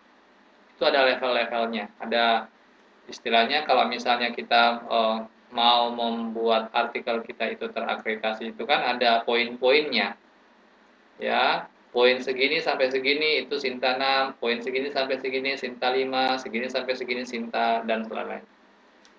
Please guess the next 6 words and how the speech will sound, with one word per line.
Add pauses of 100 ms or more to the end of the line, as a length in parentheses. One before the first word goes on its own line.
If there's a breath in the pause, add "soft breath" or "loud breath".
(240)
Jadi
yang
jelas
bahwa
ini
tingkatannya